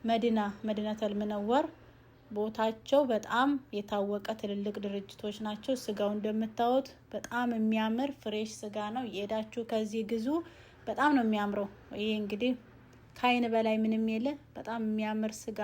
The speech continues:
ፍሬሽ ከኢትዮጵያ የሚመጣ ነው። ይሄ ክብዳ ነው። እንዲሁም ደግሞ እርጉዞች ካማራችሁ ጨጓራ ምናምን እዚህ ጋር ግዙ። ይሄ ፍሬዘር ውስጥ እየቀረጽኩ ነው። እ፣ በጣም ጥራታቸውን የጠበቁ የኢትዮጵያ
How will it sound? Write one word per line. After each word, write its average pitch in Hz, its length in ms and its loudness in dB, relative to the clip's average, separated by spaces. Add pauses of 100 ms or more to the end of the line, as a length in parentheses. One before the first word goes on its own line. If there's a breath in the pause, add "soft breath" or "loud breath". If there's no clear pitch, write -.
ፍሬሽ 220 360 -2
ከኢትዮጵያ 208 520 -6
የሚመጣ 214 420 -4
ነው። 254 140 0
ይሄ 233 100 -2 (120)
ክብዳ 202 320 -4 (140)
ነው። 247 160 0 (640 loud breath)
እንዲሁም 220 340 0
ደግሞ 208 240 0 (100)
እርጉዞች 220 480 -2
ካማራችሁ 208 640 -6
ጨጓራ 208 560 -2
ምናምን 220 360 -2
እዚህ 208 240 -6
ጋር 208 220 -2
ግዙ። 208 240 -4 (160)
ይሄ 202 180 -2 (140)
ፍሬዘር 202 500 -4
ውስጥ - 220 -12
እየቀረጽኩ 208 760 -4
ነው። 254 160 0 (840 loud breath)
እ፣ 214 140 -6 (200)
በጣም 220 320 -2 (280)
ጥራታቸውን 214 760 -2
የጠበቁ 202 520 -6
የኢትዮጵያ 202 500 -4